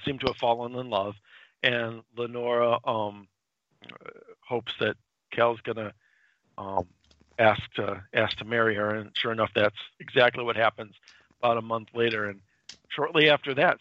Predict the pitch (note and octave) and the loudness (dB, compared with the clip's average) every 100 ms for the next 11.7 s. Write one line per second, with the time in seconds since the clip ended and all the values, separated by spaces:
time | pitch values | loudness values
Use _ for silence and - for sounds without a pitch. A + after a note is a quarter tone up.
0 | - C3 C3+ C3+ C3 B2+ - B2 A#2 A#2 | 2 2 2 -2 -8 -8 -16 -12 -10 -4
1 | A2+ G#2+ - F3+ C3+ B2+ A2+ - A2+ - | -2 2 4 4 4 -10 -6 -2 -2 -2
2 | - A2+ A2 A2 A2+ C3 C#3+ G2+ G2 - | -2 -2 -2 -10 -8 -8 -2 -2 -2 -6
3 | - - - _ - A#2 A2 - _ _ | -20 -20 -20 _ 2 4 4 0 _ _
4 | _ - A2 G#2+ G#2 _ _ - C3 B2+ | _ -6 -4 -4 -8 _ _ 0 4 4
5 | B2 A#2+ B2+ - - B2 G#2+ A2+ A2 A#2 | 4 2 -2 -4 -4 -6 -6 -6 -4 -4
6 | G#2+ - G2+ A2+ A2 A#2+ - A#2 A#2+ C3+ | -6 -12 0 0 0 -2 2 2 2 2
7 | D#3 C3+ A2+ A#2+ C3 B2 B2+ B2+ A#2 - | 2 2 -2 -4 -4 -2 0 0 -2 -8
8 | - - - - A2+ A2 B2 A#2 A2+ A#2+ | -16 -16 -12 -2 -2 2 2 2 2 4
9 | A2+ G#2 G2+ _ _ - A#2+ A#2 C3+ A#2+ | 4 0 -10 _ _ -4 -2 2 4 4
10 | A#2 A2 A#2 C#3 C3 A2+ G#2 G#2 G#2 G#2+ | 2 4 6 6 4 2 -2 2 2 4
11 | A2 - A#2+ - F3+ F3 | 2 0 -4 2 4 6